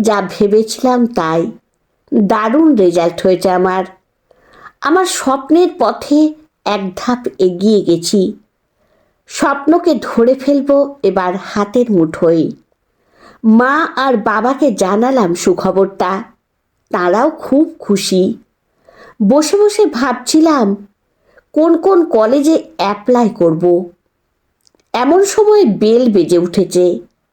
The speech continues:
দিদি ঢুকলো হাসতে হাসতে। "কি দারুণ খবর রে ভাই,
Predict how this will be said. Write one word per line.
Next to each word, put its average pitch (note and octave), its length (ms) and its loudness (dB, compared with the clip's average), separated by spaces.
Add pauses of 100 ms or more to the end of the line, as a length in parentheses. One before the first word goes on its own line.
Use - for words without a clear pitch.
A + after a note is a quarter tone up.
(260)
দিদি C4 480 4
ঢুকলো B3+ 500 0
হাসতে F3+ 500 -4
হাসতে। F3+ 580 0 (920)
"কি F#4 240 2
দারুণ A#3 480 0
খবর A3 440 0
রে G#4 140 4
ভাই, G4 500 0